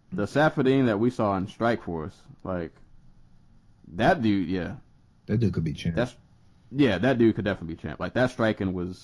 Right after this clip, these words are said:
Speaker 1: so accurate and just pinpoint.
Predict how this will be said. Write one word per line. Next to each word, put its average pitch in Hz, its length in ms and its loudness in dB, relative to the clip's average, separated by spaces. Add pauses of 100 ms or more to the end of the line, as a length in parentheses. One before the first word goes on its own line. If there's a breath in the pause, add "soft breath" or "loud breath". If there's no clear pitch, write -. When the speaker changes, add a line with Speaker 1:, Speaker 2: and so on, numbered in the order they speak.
Speaker 1:
so 110 840 2
accurate 98 640 -2
and 90 200 -4
just 90 220 -6 (240)
pinpoint. 98 640 0